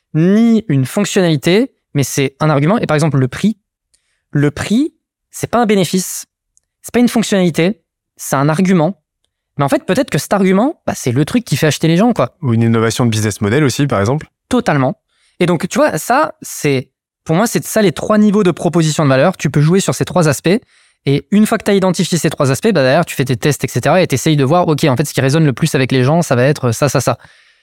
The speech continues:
Speaker 1: Généralement, les arguments, ils vont jamais con-, enfin, dans quatre-vingts pour cent des cas, les arguments, ils ne vendent pas seuls. Par exemple, un argument de prix, ça se vend pas seul. Ça se vend, en fait, c'est, c'est généralement un supplément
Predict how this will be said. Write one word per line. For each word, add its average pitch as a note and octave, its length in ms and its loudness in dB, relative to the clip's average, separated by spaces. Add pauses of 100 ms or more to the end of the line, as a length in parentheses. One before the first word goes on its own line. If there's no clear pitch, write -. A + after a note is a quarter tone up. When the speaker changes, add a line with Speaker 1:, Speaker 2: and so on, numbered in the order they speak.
(140)
Speaker 1:
Généralement, G3 500 2
les E3+ 160 2
arguments, E3+ 520 2 (460)
ils C#3+ 100 2
vont D3 140 2
jamais E3+ 680 2
con-, E3 140 -4 (240)
enfin, C3+ 280 -4 (460)
dans C3+ 160 -2
quatre-vingts F3+ 320 0
pour D#3 120 -2
cent F3 120 -2
des D#3 120 2
cas, F3+ 320 0 (280)
les C3+ 200 0
arguments, D#3+ 440 2
ils C#3+ 200 4
ne C3+ 100 2
vendent C#3 340 0
pas D#3+ 280 0
seuls. B2+ 500 -2 (100)
Par - 80 -2
exemple, C#3 240 0
un C3 80 2
argument D3 320 2
de C#3+ 60 2
prix, G3 400 0
ça - 220 -2
se - 140 -6
vend B2+ 120 0
pas C3 180 0
seul. F3+ 480 0 (380)
Ça C3+ 300 0
se B2+ 180 0
vend, F3 300 0 (180)
en A2+ 60 -6
fait, E3 160 -2
c'est, - 260 -4
c'est B2+ 520 -4
généralement C#3+ 500 2
un A#2+ 60 0
supplément F3 880 0